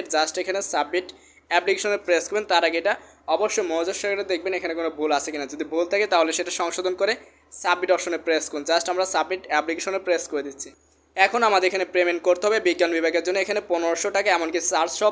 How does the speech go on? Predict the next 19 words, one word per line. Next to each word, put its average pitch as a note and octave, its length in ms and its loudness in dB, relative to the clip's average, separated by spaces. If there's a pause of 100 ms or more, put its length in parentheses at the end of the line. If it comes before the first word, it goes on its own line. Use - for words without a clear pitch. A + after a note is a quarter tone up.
পনেরোশো E3 360 -2
তিরিশ E3+ 280 -2
টাকার G3 240 2
মতো F#3 160 0 (400)
এখান G3 220 2
থেকে G#3+ 120 2 (100)
কেটে G3 240 2
নিব। D3+ 180 -2
ওকে, D#3 120 -2 (340)
আমরা F3+ 240 6
just G3+ 160 4 (200)
make G3 220 2 (140)
যে G3 60 0 (140)
পেমেন্ট E3+ 280 4 (100)
অপশন D#3+ 240 -2
রয়েছে, F3 240 -2
just F3 200 2
আমরা F3+ 120 2 (100)
make F3 160 0